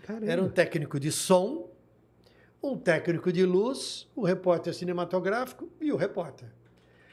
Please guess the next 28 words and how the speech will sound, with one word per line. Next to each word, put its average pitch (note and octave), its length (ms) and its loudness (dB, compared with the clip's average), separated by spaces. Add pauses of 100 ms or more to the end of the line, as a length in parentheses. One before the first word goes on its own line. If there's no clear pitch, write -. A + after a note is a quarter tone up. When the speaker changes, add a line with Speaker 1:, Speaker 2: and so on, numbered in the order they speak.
(160)
Speaker 2:
Essa A#3+ 180 -2
equipe B3 260 -4
foi C4+ 220 -2 (180)
sendo C#4 280 -4
enxugada, G#3+ 720 0
cortada, G3+ 640 2
diminuída. G3+ 760 0
Speaker 1:
Porque C4+ 180 4
a C4 40 10
tecnologia A#3 680 6
ajudou A3 260 6
também, C3+ 300 4
né? D#3 220 6
Speaker 2:
Sim. D3 800 -4
Speaker 1:
Com A#2 160 -4
certeza, B2+ 520 2
né? A#2+ 140 -2 (220)
Speaker 2:
Eu, F#3+ 340 0
eu F#3+ 140 6
comecei, F#3+ 1120 2
o, D#3 400 -6
o C#3+ 80 -10
gravador E3+ 880 2
era G3 160 -4
um C#4+ 80 -6
trambolho D#3+ 720 2
desta E3+ 800 -2
altura, D#3 1080 0